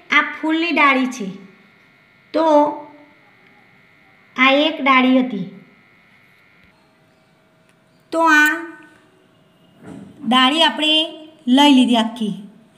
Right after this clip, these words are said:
તો વધી કેટલી? કંઈ જ નહીં, તો આવશે જવાબ શૂન્ય. એવી જ રીતે અહીં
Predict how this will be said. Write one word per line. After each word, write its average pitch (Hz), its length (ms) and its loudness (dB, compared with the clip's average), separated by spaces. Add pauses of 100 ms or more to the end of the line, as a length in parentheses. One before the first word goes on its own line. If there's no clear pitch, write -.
(420)
તો 277 60 -4 (100)
વધી 269 340 2
કેટલી? 330 380 0 (1160)
કંઈ 285 240 2
જ - 120 -4
નહીં, 226 180 0
તો 240 140 -6
આવશે 226 360 -4
જવાબ 226 320 0 (420)
શૂન્ય. 226 340 -2 (1500)
એવી 370 200 0
જ - 60 -6
રીતે 370 260 0
અહીં 349 180 -2